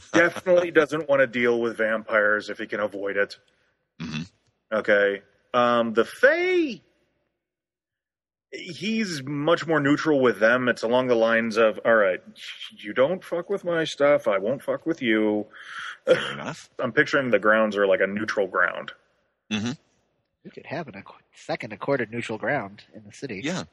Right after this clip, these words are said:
Speaker 1: that certainly would be possible, though it sounds to me like this is more by tradition, kind of, and he hasn't given
Speaker 3: Maybe
Speaker 1: anybody
Speaker 3: he's trying to get it accorded.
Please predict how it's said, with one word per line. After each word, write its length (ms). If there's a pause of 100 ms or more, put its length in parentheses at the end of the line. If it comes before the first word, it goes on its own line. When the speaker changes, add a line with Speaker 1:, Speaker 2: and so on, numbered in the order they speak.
Speaker 1:
that 220
certainly 340
would 220
be 100
possible, 680
though 300
it 160
sounds 300
to 100
me 140
like 220
this 180
is 160
more 320
by 380
tradition, 680
kind 380
of, 160 (520)
and 460
he 200
hasn't 240
given 240
Speaker 3:
Maybe 100
Speaker 1:
anybody 400
Speaker 3:
he's 160
trying 360
to 100
get 440 (140)
it 160
accorded. 480